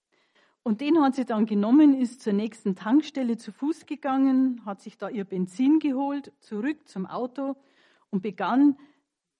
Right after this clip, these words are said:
das Benzin in den Tank zu gießen. Und dann kam ein riesengroßer Cadillac vorbei mit zwei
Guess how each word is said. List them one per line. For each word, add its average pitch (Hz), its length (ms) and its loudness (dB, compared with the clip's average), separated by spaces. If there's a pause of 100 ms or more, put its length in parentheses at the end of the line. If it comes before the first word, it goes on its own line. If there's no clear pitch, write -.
das 160 300 -16
Benzin 254 640 0
in 214 180 -2
den 240 160 4
Tank 208 320 -2
zu 185 140 -10
gießen. 196 500 -12 (680)
Und 214 160 -6
dann 247 140 0
kam 254 260 0
ein 220 200 -2
riesengroßer 247 800 -4
Cadillac 220 600 -6
vorbei 175 460 -8
mit 190 180 -4
zwei 208 560 -10